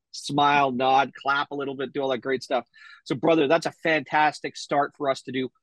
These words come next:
We're gonna sit here and pause for just a short time, segue into our next segment. Hey, tribe, you know what to do, right? You're gonna click the like, subscribe, follow along, share button, do all that other great stuff that you need to do. And of course, bouncing into the next section where we're gonna be looking at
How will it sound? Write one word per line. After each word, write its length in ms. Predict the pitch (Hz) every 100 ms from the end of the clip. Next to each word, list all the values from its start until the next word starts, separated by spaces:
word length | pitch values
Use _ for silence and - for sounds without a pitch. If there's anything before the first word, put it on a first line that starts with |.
| _ -
We're 140 | 151
gonna 120 | 151
sit 220 | - 156 131
here 140 | 143
and 120 | 113
pause 360 | - 143 143 117
for 100 | 135
just 220 | 127 -
a 40 |
short 320 | - 160 143 -
time, 260 | 131 131
segue 440 | 117 - 147 139 147
into 140 | 139
our 60 | 135
next 220 | 131 -
segment. 300 | 147 135 - - -
Hey, 280 | 170 156 110 -
tribe, 360 | 160 143 156
you 80 | 180
know 100 | 220
what 140 | 170 -
to 120 | 117
do, 320 | 135 135 160 _ -
right? 260 | 143 170 _ _ _
You're 120 | 156 170
gonna 140 | 160
click 220 | - 160 -
the 100 | 123
like, 380 | 131 147 139
subscribe, 720 | - 107 - - 151 151 143 120 -
follow 280 | 151 151 147
along, 420 | 139 139 143 139
share 280 | - 143 135
button, 320 | 120 139 139
do 120 | 156
all 120 | 165
that 100 | 165
other 120 | 143 123
great 300 | 139 139 -
stuff 200 | 139 -
that 140 | 123
you 80 | 123
need 160 | 139 117
to 80 | 117
do. 200 | 139 131 - -
And 80 | 143
of 80 | 139
course, 260 | 170 156 -
bouncing 420 | 147 151 147 147
into 180 | 147 139
the 100 | 127
next 420 | 123 147 165 - _ _ -
section 560 | - 151 - 170 165 - _ _ _
where 120 | 190 208
we're 100 | 220
gonna 100 | 220
be 80 |
looking 260 | 208 214
at 100 | 208